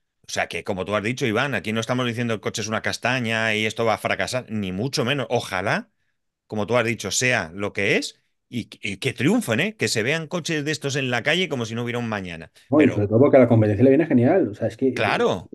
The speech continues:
Speaker 2: o sea, Tesla está muy tranquilo, el resto de fabricantes, bueno, siguen a su ritmo, les da igual todo, ¿no?
Speaker 1: Mm.
Speaker 2: Eh, pero, joder, lo,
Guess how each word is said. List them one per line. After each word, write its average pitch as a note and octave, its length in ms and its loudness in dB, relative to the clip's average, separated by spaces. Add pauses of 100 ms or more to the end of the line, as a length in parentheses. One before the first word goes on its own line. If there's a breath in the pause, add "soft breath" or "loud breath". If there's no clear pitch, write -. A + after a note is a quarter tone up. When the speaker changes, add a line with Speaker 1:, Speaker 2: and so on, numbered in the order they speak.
Speaker 2:
o - 320 -4
sea, A2+ 100 0
Tesla C3 240 6
está D#3+ 160 2
muy F3 100 6
tranquilo, C3 580 6
el A2 120 2
resto C3+ 180 2
de D3+ 40 -4
fabricantes, D3 320 2
bueno, A#2 180 0
siguen C3+ 180 0
a C#3+ 60 2
su A#2+ 120 -2
ritmo, B2 240 0
les G2+ 100 -6
da A#2+ 60 -2
igual A#2+ 180 -2
todo, A#2 220 0
¿no? D#3 100 -6 (160 soft breath)
Speaker 1:
Mm. G2+ 320 -6 (360)
Speaker 2:
Eh, B2 440 -8 (340)
pero, F#2+ 140 -8
joder, A2+ 340 2
lo, G#2+ 60 -2